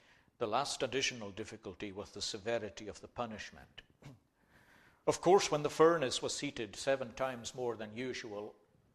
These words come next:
simply the blast of it could kill you, as people were to discover. Before that, it could be a bit of a lingering and painful death.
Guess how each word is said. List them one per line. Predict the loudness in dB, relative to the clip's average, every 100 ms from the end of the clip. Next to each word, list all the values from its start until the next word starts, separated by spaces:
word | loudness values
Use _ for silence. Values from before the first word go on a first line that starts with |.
| _ _ -10
simply | -6 -6 -4 -4
the | -2
blast | -2 2 2 0 -8
of | -10 -12
it | -14 -10
could | -10 -6
kill | -4 -4
you, | -8 -10 -8
as | -8 -6 -6 -6 -6
people | -6 -4 -6 -4
were | -6 -8
to | -10
discover. | -8 -4 -2 -2 -6 -16 -20 -20 -20 -20 -20 -20 _ -6
Before | 2 4 4 2
that, | -2 -4 -8
it | -12 -10
could | -12 -8
be | -8
a | -6
bit | -8
of | -6
a | -6
lingering | -4 -8 -10 -14 -16 -18 -20 _ _ _ -18
and | -18 -16
painful | -8 -6 -6 -12 -18 -18 -20 _ _ -8
death. | -6 -4 -8 -18